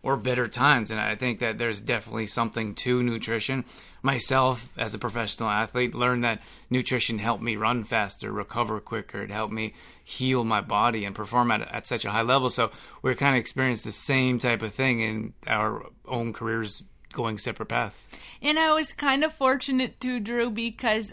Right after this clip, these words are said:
Speaker 2: I never liked those conventional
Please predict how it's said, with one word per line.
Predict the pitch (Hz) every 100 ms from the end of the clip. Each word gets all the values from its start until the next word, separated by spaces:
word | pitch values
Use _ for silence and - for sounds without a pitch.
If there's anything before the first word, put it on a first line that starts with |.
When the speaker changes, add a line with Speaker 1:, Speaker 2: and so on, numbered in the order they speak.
| -
Speaker 2:
I | 220 226
never | 226 226 226 240 233 254 240
liked | 226 202 208 202 - 196
those | 202 202 202
conventional | - 208 196 196 175 190 196 208 - 208 202 196 185 185 180 185